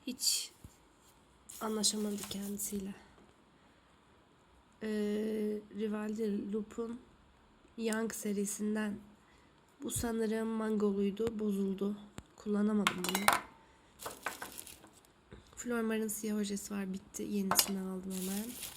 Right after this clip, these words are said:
Bunlar da kuruyan rimeller. Ve biten var bir tane sanırım. Bu kurudu. Scandalize'ın,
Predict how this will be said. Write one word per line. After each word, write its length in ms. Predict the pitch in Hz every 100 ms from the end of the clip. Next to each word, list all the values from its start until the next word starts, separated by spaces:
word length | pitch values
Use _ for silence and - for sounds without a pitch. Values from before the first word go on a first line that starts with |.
| - - - - - - -
Bunlar 220 | 240 233
da 100 | 254
kuruyan 420 | 254 226 233 214 202
rimeller. 800 | 196 196 196 202 220 240 - - - - - - - - - - - -
Ve 260 | 202 233
biten 420 | 214 - 233 214 190
var 100 | 190
bir 80 | -
tane 300 | - 196 196
sanırım. 440 | - 208 208 262 240
Bu 120 | 208
kurudu. 420 | - 196 190 220 277 - - - - -
Scandalize'ın, 1080 | - - 220 214 208 208 208 208 208 214 220